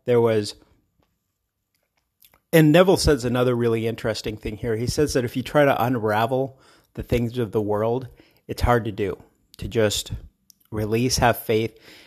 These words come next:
and let the, the imagination figure out the details. So he said for one week, so seven days, I'm assuming, he fell asleep imagining that there was a bed and that his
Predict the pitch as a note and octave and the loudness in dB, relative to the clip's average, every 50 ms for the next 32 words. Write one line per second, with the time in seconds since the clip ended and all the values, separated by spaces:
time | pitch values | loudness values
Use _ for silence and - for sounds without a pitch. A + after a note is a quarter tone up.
0 | - _ - A#2 A2 A2 A2 A2+ A2+ A2+ - - A2+ A2 A2 G#2+ G#2 G#2 G#2 - | -20 _ -8 -6 -4 0 2 2 0 0 0 -2 -2 -2 0 -2 -4 -4 -6 -8
1 | - - _ _ _ _ _ _ _ _ _ _ _ _ _ _ _ _ _ _ | -14 -20 _ _ _ _ _ _ _ _ _ _ _ _ _ _ _ _ _ _
2 | _ _ _ _ _ _ _ _ _ _ _ _ _ _ _ _ - A#2+ B2 A2+ | _ _ _ _ _ _ _ _ _ _ _ _ _ _ _ _ -4 -2 0 0
3 | A#2 A#2+ A#2+ A2+ A2+ A#2 G#2+ G#2+ G#2+ A2+ - - - F2+ F#2+ G#2 - _ _ _ | 2 2 0 0 0 -2 -4 -2 -4 -4 -4 -6 -8 -10 -10 -12 -16 _ _ _
4 | _ _ _ _ _ _ _ _ _ _ _ _ - - C3 A#2 G#2+ G#2 G2+ F#2 | _ _ _ _ _ _ _ _ _ _ _ _ -4 0 2 2 4 4 2 0
5 | - - G2 - G#2+ G2+ - A2 - - - - - _ _ - - - - - | -2 -6 -10 -8 -6 -2 0 -2 -2 -2 -8 -12 -16 _ _ -20 -20 -20 -20 -20
6 | - - _ _ - - - A#2+ A#2+ A#2 B2 C3+ C#3 C#3 C#3+ C#3+ C#3+ C#3 C#3 C#3 | -20 -20 _ _ -8 0 2 2 4 4 4 4 4 4 4 4 4 2 0 0
7 | C3+ - - - C#3+ C3+ B2+ B2 - - C3 A#2+ A2+ A2 B2 C3+ D#3 F#3 E3+ D#3+ | -2 -2 0 2 4 2 2 2 0 -2 -2 -2 0 4 4 4 6 6 6 4
8 | C#3+ B2 - - - - - - - - - - - - - B2+ A#2 G#2+ - - | 4 4 2 4 2 2 2 2 -8 -18 -20 -16 -14 -10 -4 -2 -2 -2 0 2
9 | D3 D3 D3 D3 C#3 C3 B2+ A#2+ - - G#2 G2 F#2+ - - A2 G2 G2+ G2 G2 | 2 2 2 2 0 2 0 0 -2 -4 -6 -6 -6 -6 -6 -6 -4 -6 -6 -8
10 | - _ - - - - _ _ _ _ _ - A#2 - - C#3+ C#3+ C#3+ C#3+ - | -10 _ -20 -20 -20 -20 _ _ _ _ _ -6 -6 -2 2 6 6 6 6 4
11 | - - C#3+ B2+ A#2+ A2+ - - - - _ _ _ _ _ - B2+ B2 A#2+ D3 | 2 0 0 0 -2 -2 -6 -10 -20 -20 _ _ _ _ _ -6 -4 0 2 4
12 | C3+ C3 C3 C3+ C3 C3+ C3+ B2 A#2+ A2 - A2+ A2 A2+ A#2+ B2+ A#2+ B2+ A#2+ A2+ | 2 2 2 0 0 0 0 0 -2 -2 -2 -2 0 0 0 0 0 -2 0 2
13 | C3 B2+ B2 A2+ G#2+ A2+ - - - _ _ _ _ - - A2 A2 A2 A2 G#2+ | 2 4 4 2 0 -2 -4 -10 -18 _ _ _ _ -10 -8 -6 -4 -4 -4 -4
14 | - - A#2 A2+ A2+ A2 A2 A2 A2+ - - | -2 0 2 2 2 2 0 -4 -8 -12 -14